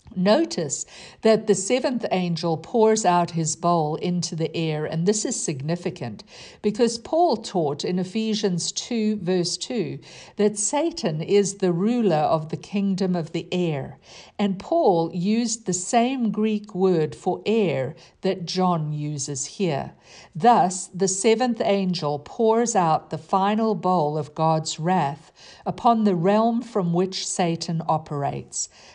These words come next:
God has entered and destroyed the enemy's headquarters. And as that happens, a voice speaks from the temple in heaven, declaring, "It is done. God's judgment is complete."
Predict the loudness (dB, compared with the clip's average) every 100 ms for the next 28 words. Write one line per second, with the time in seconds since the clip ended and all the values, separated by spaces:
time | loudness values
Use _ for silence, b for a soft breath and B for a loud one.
0 | B -4 4 6 6 2 -2 -2 -2 0
1 | -2 -2 -4 -4 -6 -6 -4 -4 -4 -8
2 | -8 -6 0 0 0 -2 -4 -2 0 0
3 | 0 -2 -6 -6 -6 -6 -8 -6 -6 -10
4 | -10 -12 -14 B B B B -4 -2 0
5 | 2 2 0 0 2 2 0 -2 -2 -6
6 | -6 -4 -4 0 2 2 0 -6 -8 -6
7 | -4 -4 -6 -6 -8 -4 -2 -2 -2 -2
8 | 0 0 -2 -2 0 -2 -2 -4 -4 -6
9 | -10 B B B -4 -4 0 4 4 4
10 | 2 0 0 -2 2 0 -2 -4 -2 -2
11 | -4 -12 -18 _ _ -4 2 4 4 0
12 | -6 -4 0 0 -2 -8 -10 -10 -8 -6
13 | -6 -8 -8 -8 -6 -6 -6 -10